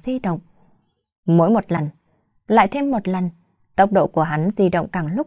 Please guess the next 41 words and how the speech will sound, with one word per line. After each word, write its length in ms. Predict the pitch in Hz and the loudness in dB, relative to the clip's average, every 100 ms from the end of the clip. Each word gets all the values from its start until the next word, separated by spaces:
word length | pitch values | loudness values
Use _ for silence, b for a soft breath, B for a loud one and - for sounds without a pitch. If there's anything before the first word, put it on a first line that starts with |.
| - | -6
càng 280 | 180 151 196 | -6 -6 -4
mau, 200 | 226 233 b b b - | -6 -6 b b b -2
mà 180 | 160 | -2
tâm 220 | 156 170 170 | 0 0 0
anh 200 | 170 170 | -2 -2
của 120 | 160 | -4
nàng 260 | 156 151 151 _ _ _ - | -4 -6 -10 _ _ _ -2
cũng 240 | 170 185 | 0 0
càng 200 | 233 175 | -4 -4
lúc 180 | 147 254 _ | -6 -8 _
càng 180 | 185 147 | -6 -6
hỗn 220 | 160 - 262 | -8 -8 -6
loạn. 200 | 180 202 _ _ b b b b b b _ | -8 -10 _ _ b b b b b b _
Qua 220 | 247 233 233 | 2 2 0
cao 140 | 233 233 | -4 -4
trào 200 | 202 180 | -4 -2
hắn 220 | 190 320 | -4 -4
thở 80 | 269 | -4
hổn 220 | 180 165 | -2 -2
hển 220 | 180 160 - | -2 -4 -6
áp 140 | 311 - | -8 -4
đảo 280 | 190 165 - | -4 -4 -4
ở 140 | 175 160 | -6 -6
trên 280 | 262 262 | -4 -4
người 120 | 226 165 | -4 -4
nàng, 260 | 165 151 - b b b _ - | -6 -8 -10 b b b _ -2
dồn 220 | 180 156 | 0 2
dập 180 | 170 - | 0 -2
hô 200 | - 170 | 0 0
hấp 180 | 175 269 - | 0 -6 -4
hít 160 | 277 277 | -4 0
thở 140 | 202 | 0
hỗn 280 | 165 180 269 | 0 -2 -2
loạn 200 | 233 - | -2 -4
cùng 260 | - 180 165 | -2 0 0
với 160 | 190 | -2
nhịp 200 | 285 175 - | -2 -4 -4
tim 200 | 254 247 | -4 -4
đập 120 | 175 - | -6 -8
cực 200 | 160 165 | -8 -4
mạnh. 200 | 160 | -6